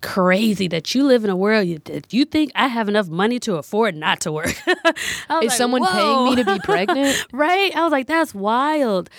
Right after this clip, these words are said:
Speaker 1: Because we, we get into that too in certain parts of the business, like how mothers are treated at work and
Speaker 2: Mm-hmm.
Speaker 1: how, like, it, it, it's just, it's so set up. It's, the world is so anti-woman sometimes, it's crazy.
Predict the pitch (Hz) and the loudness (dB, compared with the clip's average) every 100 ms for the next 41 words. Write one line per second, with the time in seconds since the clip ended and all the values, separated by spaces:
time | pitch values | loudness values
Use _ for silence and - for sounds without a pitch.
0 | - - - 226 240 202 220 240 226 - | -20 -20 -8 -2 -2 -2 -4 -4 -4 -8
1 | - 202 226 220 202 196 180 208 - 208 | -6 -4 0 2 2 2 2 2 2 2
2 | 202 180 190 180 202 185 175 170 165 180 | 4 2 0 0 -2 -2 -2 -2 2 4
3 | 185 165 165 160 180 160 170 190 202 220 | 2 -2 -4 -2 -2 2 4 4 2 0
4 | - 247 240 240 220 247 262 247 214 156 | 0 0 2 0 0 2 2 0 2 4
5 | 151 151 151 143 - - - 202 190 175 | 6 6 4 0 -6 -20 -2 2 4 2
6 | 180 - - - - _ _ - 208 - | -2 -8 -20 -20 -20 _ _ -8 -8 -8
7 | 185 - _ _ - 233 - 262 247 - | -16 -18 _ _ -2 0 2 0 0 -4
8 | - - 226 - - 240 285 320 302 - | -12 -4 -4 -4 -2 2 4 4 2 -4
9 | - 208 196 180 180 185 - 208 - - | -8 -4 0 2 0 -2 -6 -8 -8 -20
10 | - - - - 240 208 262 311 285 - | -20 -20 -20 -2 0 2 4 6 6 4
11 | 208 208 180 196 190 170 160 170 160 180 | 2 2 0 0 0 2 2 0 0 -2
12 | 165 175 165 170 - - 160 156 160 - | -2 -2 -2 -4 -8 -4 0 -2 -4 -12
13 | 202 | -14